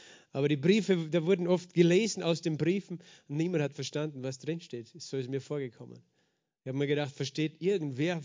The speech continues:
<laughs> was da jetzt gesagt wurde? Okay,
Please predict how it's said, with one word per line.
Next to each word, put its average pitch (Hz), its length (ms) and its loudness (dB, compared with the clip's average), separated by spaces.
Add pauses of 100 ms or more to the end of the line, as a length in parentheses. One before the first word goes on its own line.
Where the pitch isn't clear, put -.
<laughs> 131 80 -4
was 185 200 4
da - 180 2
jetzt 165 300 0
gesagt 139 420 -4
wurde? 117 220 -6 (920)
Okay, 139 460 0